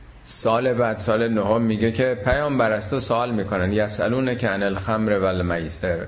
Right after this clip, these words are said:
از شراب و قمار سوال می‌کنن. «قل فیهما منافع للناس.» بگو منافعی برای مردم داره. تا حالا شنیدین از آقایون هم چیزایی؟ ولی اون گناهش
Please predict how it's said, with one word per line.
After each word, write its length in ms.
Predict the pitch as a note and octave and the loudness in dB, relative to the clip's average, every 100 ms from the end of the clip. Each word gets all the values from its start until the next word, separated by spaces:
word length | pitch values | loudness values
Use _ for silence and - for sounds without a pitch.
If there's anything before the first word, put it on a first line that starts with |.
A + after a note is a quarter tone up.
| - | -8
از 400 | C#3+ C#3 A2 - | -4 -4 -4 -6
شراب 340 | A#2 A2 A2+ A2+ | -2 0 0 0
و 60 | |
قمار 280 | G#2 G#2 G#2+ | 0 0 0
سوال 300 | G#2+ F#2+ F#2+ | 0 0 0
می‌کنن. 300 | F#2+ F#2 F2+ - - - - | -4 -6 -6 -10 -18 -18 -2
«قل 200 | D#3 G#3+ | 0 0
فیهما 520 | - C#3+ A#2 A2 C#3+ | -2 -2 0 0 0
منافع 520 | E3 G#2+ A2+ F3 - | 0 0 0 -2 0
للناس.» 720 | B2 G2 F2+ F#2 F2+ F2+ - - - - - - - F#2 | 0 2 0 0 0 -2 -6 -14 -20 -20 -20 -20 -10 -4
بگو 500 | G2 A#2+ C3+ C3 - G#2+ G2+ | -2 0 0 -2 -6 -10 -4
منافعی 600 | F#2+ F#2 F2 E2 G#2+ A2+ | -2 0 -2 0 -2 0
برای 220 | F#2+ G#2 | 0 0
مردم 500 | F#2 D#2+ E2 F#2+ G2 | 0 -2 0 -2 0
داره. 300 | F2 D#2+ D2+ - - - - - - - - - - - - - | 0 -2 -6 -10 -18 -20 -20 -20 -20 -20 -20 -20 -20 -20 -20 -6
تا 80 | G2 | -2
حالا 160 | A2+ | 0
شنیدین 480 | A#2 A2+ G2 F#2+ A2+ | 0 -2 -2 0 0
از 160 | F2+ D#2+ | 0 -2
آقایون 380 | D2 E2 E2 D#2+ | -2 -2 -2 -2
هم 160 | D2+ | -4
چیزایی؟ 460 | - D#2+ D#2+ F#2 C#3+ - - - - - - - - - - F#2+ F#2 | -6 -6 -4 -6 -6 -10 -20 -20 -20 -20 -20 -20 -20 -20 -16 -6 0
ولی 520 | A2+ D#3 F3 E3 D#3 - - - - - - - - | 0 2 0 0 -2 -6 -20 -20 -20 -20 -20 -20 -8
اون 160 | E3+ F3+ | -4 -2
گناهش 760 | C3+ B2+ D3+ D3 F#2 E2 - | 0 0 0 0 -2 -4 -10